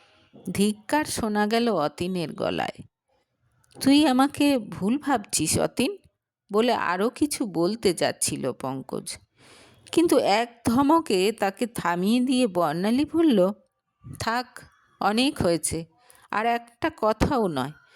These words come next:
তোমার জন্য আজ আমাদের সংসারে এত অশান্তি। তুমিই অতীনকে মদ খাওয়া ধরিয়েছ।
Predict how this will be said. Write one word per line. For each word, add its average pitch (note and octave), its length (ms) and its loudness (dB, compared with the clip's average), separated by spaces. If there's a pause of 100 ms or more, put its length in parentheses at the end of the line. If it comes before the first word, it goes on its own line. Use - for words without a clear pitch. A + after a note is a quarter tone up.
(420)
তোমার F#4+ 400 2
জন্য F4+ 340 2
আজ A3+ 460 2
আমাদের A#3 400 2
সংসারে A3+ 640 0
এত F#3 400 0
অশান্তি। E3 800 -2 (760)
তুমিই F4+ 380 6
অতীনকে C4 720 2
মদ G#3+ 360 0
খাওয়া A3+ 280 2
ধরিয়েছ। D#3 640 -2